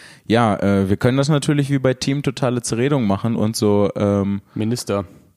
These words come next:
Speaker 1: ja, Minister und so Stammtische, wo die Leute sich dann aus derselben
Speaker 2: Ja.
Speaker 1: Stadt irgendwie treffen können. Ma-, macht ihr das, wenn euch das interessiert. <laughs> Organisiert das, äh, und erzählt uns dann, ob ihr das wirklich mal gemacht habt. P P P S.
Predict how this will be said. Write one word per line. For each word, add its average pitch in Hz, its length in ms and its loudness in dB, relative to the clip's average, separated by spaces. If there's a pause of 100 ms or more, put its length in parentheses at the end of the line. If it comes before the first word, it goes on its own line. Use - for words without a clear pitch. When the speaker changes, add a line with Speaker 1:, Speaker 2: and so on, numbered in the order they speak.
(180)
Speaker 1:
ja, 113 200 2
Minister 117 640 2
und 107 300 0
so 104 200 0
Stammtische, 123 840 0
wo 113 120 0
die 110 100 0
Leute 110 340 2
sich 104 160 -4
dann 101 220 -4
aus 95 200 -2
derselben 104 420 0
Speaker 2:
Ja. - 20 -8
Speaker 1:
Stadt - 320 -2
irgendwie 104 300 -2
treffen 104 360 -2
können. 104 260 2 (280)
Ma-, 110 260 0
macht 117 320 0
ihr 95 140 0
das, 87 240 -2
wenn 104 100 2
euch 104 80 0
das 92 160 -2
interessiert. 143 720 0 (260)
<laughs> - 240 -14
Organisiert 98 720 0
das, 92 260 0
äh, 92 260 0
und 92 200 -2
erzählt 98 400 0
uns 90 200 -2
dann, 90 140 -2
ob 95 140 -4
ihr - 60 -2
das 87 200 -4
wirklich - 320 -6
mal 82 160 -2
gemacht 82 360 -4
habt. - 260 -6 (400)
P 143 240 2
P 131 500 0
P 110 540 -2
S. 90 400 -4